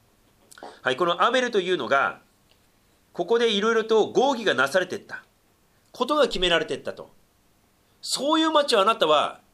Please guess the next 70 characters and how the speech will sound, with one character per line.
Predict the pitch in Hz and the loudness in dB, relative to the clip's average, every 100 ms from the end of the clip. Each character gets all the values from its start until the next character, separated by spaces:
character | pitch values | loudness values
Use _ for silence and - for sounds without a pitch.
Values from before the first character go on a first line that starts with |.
| _ - | _ -6
滅 | 247 294 | 0 2
ぼ | 302 | 2
す | 285 | 0
ん | 240 | -4
で | 127 | -6
す | - | -8
か？」 | - _ _ _ _ _ _ | -20 _ _ _ _ _ _
と、 | - | -18
こ | - 214 | -6 -4
う | |
い | |
う | 202 | -2
ふ | |
う | |
に | 143 | -6
言 | 92 | -10
っ | |
て | |
る | 80 | -18
わ | - | -20
け | |
で | - | -20
す。 | - _ _ _ _ _ _ _ _ _ _ _ _ - | -20 _ _ _ _ _ _ _ _ _ _ _ _ -4
ヨ | 139 | 0
ア | 143 | 0
ブ | |
は | 117 | 0
答 | 117 143 | 0 -2
え | |
て | 120 | -2
い | |
っ | - | -12
た。 | 82 | -14
「絶 | - 143 - | -6 -6 -2
対 | 175 | -4
に | 202 | -4
そ | 208 | -6
ん | |
な | 196 | -6
こ | 180 | -6
と | 123 | -8
は | |
な | 87 | -8
い。 | 82 _ _ - _ | -14 _ _ -20 _
飲 | 127 170 | -4 -4
み | 202 | -4
尽 | - | -2
く | 202 | -2
し | |
た | 170 | 0
り | 131 | 0
滅 | 147 175 | 0 0
ぼ | 196 | 0
し | 196 | 0
た | |
り | 170 | -2
す | - | -4
る | 135 | -4
な | 127 | -2
ど | 127 | -2
と | - 143 | -6 -8
て | 226 | -4
も | 226 | -2
で | 208 | -2
き | 202 | -2
な | |
い | 127 | -4
こ | - | -8
と | |
だ。」 | 82 | -20